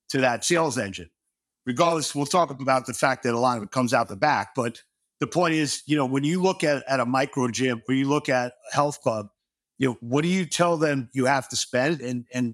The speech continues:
how do you tell them that it's an investment and stop thinking about it as an expense?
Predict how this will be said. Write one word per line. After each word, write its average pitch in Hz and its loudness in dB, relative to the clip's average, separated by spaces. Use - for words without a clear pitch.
how 139 4
do 151 2
you 160 0
tell 156 2
them 131 2
that 120 0
it's 123 -2
an 135 2
investment 120 0
and 120 -2
stop - 0
thinking 139 0
about 117 0
it 110 -2
as 104 -2
an 110 -2
expense? - -2